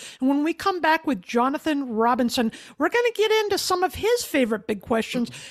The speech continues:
and how we can use them in our own lives. Right here on Polly Campbell Simply Said. We'll be right back on the Best Business Network of Electrocast. Hello and welcome back.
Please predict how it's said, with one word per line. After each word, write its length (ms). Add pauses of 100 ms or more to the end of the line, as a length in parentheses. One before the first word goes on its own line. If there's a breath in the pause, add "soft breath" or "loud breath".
and 160
how 220
we 120
can 220
use 280
them 220
in 220
our 200
own 280
lives. 320 (220 loud breath)
Right 200
here 240
on 200
Polly 280
Campbell 440
Simply 440
Said. 400
We'll 100
be 120
right 320
back 320 (200 loud breath)
on 120
the 60
Best 360
Business 400
Network 460
of 320
Electrocast. 840 (4000)
Hello 440
and 200
welcome 400
back. 480